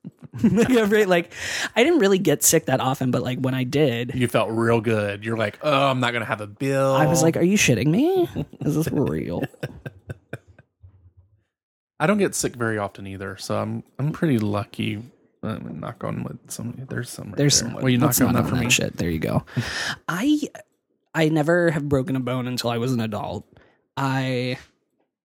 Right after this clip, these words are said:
Speaker 1: Oh, the only place I ever had stitches was, like, when I had teeth taken out.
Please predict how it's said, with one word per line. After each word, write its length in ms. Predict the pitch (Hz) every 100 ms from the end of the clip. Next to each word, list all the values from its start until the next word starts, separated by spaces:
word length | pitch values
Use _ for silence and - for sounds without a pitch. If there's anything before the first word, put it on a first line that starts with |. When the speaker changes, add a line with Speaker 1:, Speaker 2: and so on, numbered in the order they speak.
| _ -
Speaker 1:
Oh, 60 | 165
the 160 | 165
only 520 | 170 180 180 175 160
place 320 | 143 - 147 135
I 60 |
ever 240 | 139 131 131
had 160 | 127
stitches 460 | - 131 120 123 127
was, 180 | 131 -
like, 500 | 123 120 165 - -
when 260 | 135 131 117
I 80 |
had 320 | 113 - 120 -
teeth 240 | 123 127
taken 240 | 101 90
out. 320 | 73 73 95